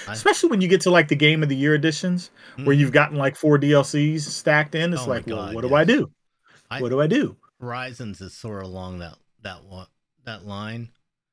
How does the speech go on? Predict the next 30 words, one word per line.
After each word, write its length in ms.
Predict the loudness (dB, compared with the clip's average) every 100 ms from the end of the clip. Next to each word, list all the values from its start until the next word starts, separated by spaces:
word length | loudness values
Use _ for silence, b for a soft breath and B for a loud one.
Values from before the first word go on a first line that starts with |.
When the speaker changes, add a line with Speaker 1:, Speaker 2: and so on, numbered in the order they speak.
| -2
Speaker 2:
Mm. 260 | 0 2 0
Speaker 1:
Oh 240 | -4 -8
my 220 | -10 -10
God, 360 | -10 -12 -12 -12
there's 220 | -12 -14
so 600 | -18 -18 -12 -12 -12 -14 -14
much 580 | -12 -10 -10 -12 -16 _
to 100 | -16
do. 440 | -12 -10 -10 -12 -16 _ _ _
And, 320 | -14 -12 -12 -14 _ _ _ _ _ _ _ _ _ _ _
and 160 | -14 -12
a 40 |
person 360 | -10 -12 -10 -12
like 200 | -12 -12
me, 300 | -12 -12 -14 _ _ _
like, 280 | -14 -14 -16 _ _ _ _ -16
I, 160 | -16 -14
it, 400 | -16 -16 -18 -20 b b
<sighs> 200 | b _
I 100 | -14
find 340 | -12 -14 -12
it 120 | -12 -16 _ _
almost 840 | -12 -10 -8 -10 -10 -10 -12 -14 -14
impossible 800 | -14 -14 -14 -14 -14 -14 -16 -16
to 180 | -16
<laughs> 240 | -14 -12 -10
run 380 | -10 -10 -12 -12
by 320 | -12 -12 -10
the 100 | -12
guy 520 | -12 -12 -12 -12 -16